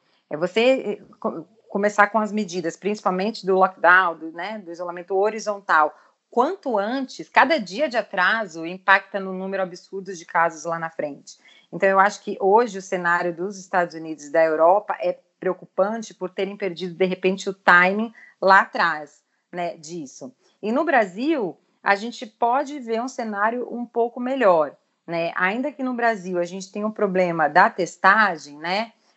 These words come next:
Porque eu costumo falar, assim, que o pilar, assim, do, do enfrentamento dessa pandemia são três vertentes, né? A primeira é a testagem em massa, né? É isso que diferencia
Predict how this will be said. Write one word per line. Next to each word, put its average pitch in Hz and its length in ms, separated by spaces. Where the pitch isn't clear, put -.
Porque 202 200
eu 220 60
costumo 240 320
falar, 220 380
assim, 208 260
que 170 100
o 175 60
pilar, 185 640
assim, 165 460
do, 151 480
do 170 60
enfrentamento 190 800
dessa 190 200
pandemia 185 840
são 226 240
três 302 800
vertentes, 185 640
né? 208 320
A 208 120
primeira 262 640
é 320 100
a 339 60
testagem 311 520
em 302 40
massa, 160 520
né? 170 180
É 208 140
isso 320 180
que 311 80
diferencia 220 1000